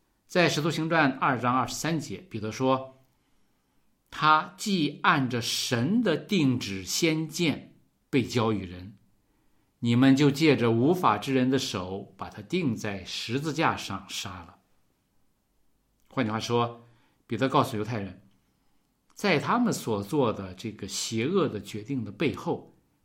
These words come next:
有一个更大的计划正在推进，有一位比比拉多更大的在掌管着这一切。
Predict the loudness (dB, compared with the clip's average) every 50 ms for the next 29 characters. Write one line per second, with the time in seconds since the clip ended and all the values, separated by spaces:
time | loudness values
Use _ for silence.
0 | _ -10 -8 -8 -8 -8 -8 -8 -8 -6 -4 -4 -4 -4 -4 -6 -8 -10 -12 -12
1 | -12 -12 -12 -12 -14 -14 -16 -20 _ _ -10 -8 -8 -6 -6 -10 -12 -12 -10 -10
2 | -8 -6 -6 -6 -6 -6 -12 -20 _ _ _ _ _ _ _ _ _ _ _ _
3 | _ _ -2 0 0 2 4 4 4 2 2 -2 -8 -16 -20 _ _ _ _ _
4 | _ -4 -2 -2 0 -2 -2 -4 -6 -12 -18 -14 _ -8 -6 -4 -2 -2 -2 -2
5 | -2 0 2 2 2 2 0 -2 -6 -12 -20 _ _ _ -2 -2 0 -2 -2 -4
6 | -4 -4 -4 -4 -6 -10 -14 -18 -20 _ _ _ _ _ _ _ _ _ _ _
7 | -8 -6 -6 -6 -10 -10 -8 -8 -8 -6 -6 -6 -6 -6 -6 -8 -8 -8 -12 -16
8 | -16 -16 -16 -16 -16 -16 -16 -16 -16 -16 -16